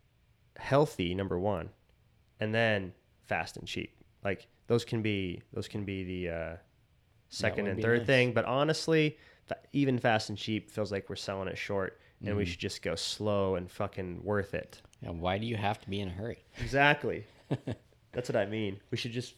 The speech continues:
Speaker 1: have higher quality experience instead.
Speaker 2: Yeah.
Speaker 1: And
Speaker 2: I typically
Speaker 1: I think there's
Speaker 2: don't
Speaker 1: a giant opportunity right now.
Speaker 2: Uh-huh.
Speaker 1: And for anybody in Utah in general, Southern Utah, a hundred thousand percent for sure.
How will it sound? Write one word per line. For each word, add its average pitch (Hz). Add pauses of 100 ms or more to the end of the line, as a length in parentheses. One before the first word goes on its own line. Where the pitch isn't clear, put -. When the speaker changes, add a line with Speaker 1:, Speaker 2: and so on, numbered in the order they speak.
Speaker 1:
have 110
higher 110
quality 104
experience 90
instead. 87
Speaker 2:
Yeah. 92 (380)
Speaker 1:
And 104 (480)
Speaker 2:
I 117
typically -
Speaker 1:
I 127
think 180
there's 165
Speaker 2:
don't 135
Speaker 1:
a -
giant 113
opportunity 107
right 127
now. 127
Speaker 2:
Uh-huh. 90
Speaker 1:
And 104
for -
anybody 113 (140)
in 104
Utah 110
in 101
general, 101
Southern 104
Utah, 95 (100)
a 98
hundred 101
thousand 95
percent 95
for 92
sure. 95